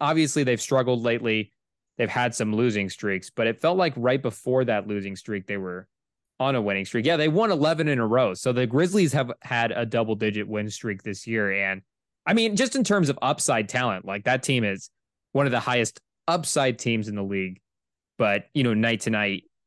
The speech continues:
in the playoff, like, what can they do long-term, obviously, is the questions. But,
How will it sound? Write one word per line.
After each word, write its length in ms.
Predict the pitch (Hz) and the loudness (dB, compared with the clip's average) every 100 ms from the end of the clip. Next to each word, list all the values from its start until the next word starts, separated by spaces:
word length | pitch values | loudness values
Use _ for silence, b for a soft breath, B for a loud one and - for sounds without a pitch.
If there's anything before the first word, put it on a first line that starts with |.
| _ _ | _ _
in 100 | 143 | -2
the 80 | 113 | 0
playoff, 220 | 120 107 | 0 2
like, 160 | 107 107 | 2 2
what 220 | 131 127 | 0 2
can 120 | 131 | 0
they 140 | 110 98 | 0 0
do 180 | 107 | -2
long-term, 380 | 98 98 92 98 | -2 -4 -4 -8
obviously, 380 | 95 92 92 92 | -8 -8 -12 -14
is 180 | 85 - _ _ _ _ _ - | -16 -20 _ _ _ _ _ -6
the 100 | 117 | -4
questions. 560 | - 123 120 - 92 90 | 0 0 0 -2 -4 -4
But, 220 | 104 95 | -2 -2